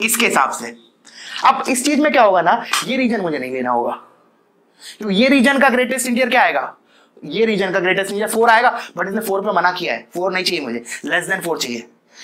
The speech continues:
इसका मतलब क्या होगा, यहां से लेके यहां तक, और फ़ोर पे भी इधर क्या आएगा? Open आएगा,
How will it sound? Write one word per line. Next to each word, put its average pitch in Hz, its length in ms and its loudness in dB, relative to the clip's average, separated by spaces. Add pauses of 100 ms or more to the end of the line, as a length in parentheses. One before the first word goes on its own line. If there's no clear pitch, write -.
(100)
इसका 175 220 2
मतलब 240 200 4
क्या 233 100 4
होगा, 175 220 4 (180)
यहां 170 260 2
से 233 140 0
लेके 214 220 0
यहां 165 300 0
तक, 254 100 -4
और 285 160 2
फ़ोर 240 220 2
पे 262 60 0
भी 254 100 -2
इधर 254 160 -2
क्या 240 140 0
आएगा? 208 140 0
Open 165 300 0
आएगा, 127 320 0